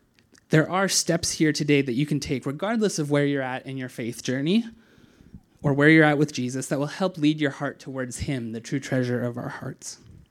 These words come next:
And so I'm a pretty practical guy. Um, I do a lot of, I like being in the here and the now and, and doing things. So here's a couple of practical examples that can help you push back maybe on some of the greeds, and it'll help align your hearts with the treasure in heaven.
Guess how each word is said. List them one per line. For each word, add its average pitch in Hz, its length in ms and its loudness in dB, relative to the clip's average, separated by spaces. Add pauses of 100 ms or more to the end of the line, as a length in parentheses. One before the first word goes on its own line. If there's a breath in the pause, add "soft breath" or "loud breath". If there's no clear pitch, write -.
(1120 loud breath)
And 180 120 8
so 180 120 2
I'm 240 180 10
a 285 40 10
pretty 240 200 4
practical 147 460 -4
guy. 117 400 -2 (180)
Um, 135 240 0
I 135 60 0
do 135 160 2
a - 20 0
lot 131 160 2
of, 127 200 -4
I 143 160 0
like 135 220 0
being 135 220 0
in 131 120 -4
the 123 60 -2
here 151 240 6
and 131 140 4
the 123 40 0
now 160 440 6
and, 131 180 2
and 139 220 -2
doing 135 240 4
things. 220 340 6
So 143 300 2 (160 loud breath)
here's 226 220 -2
a 202 40 -2
couple - 300 -2
of - 140 -4
practical 175 480 0
examples 135 560 -2
that 147 100 -10
can 151 120 -10
help - 260 -8
you 147 80 -4
push - 300 -6
back 139 300 -4
maybe 135 300 -2
on 131 160 -6
some 143 140 -6
of 135 80 -6
the 131 80 -6
greeds, 139 280 -4
and 147 140 -2
it'll 143 120 -4
help 208 180 -6
align 160 480 -2
your 143 100 -4
hearts - 460 -6 (260 soft breath)
with 127 140 -8
the - 80 -18
treasure 135 360 0
in 123 140 -4
heaven. 131 380 -12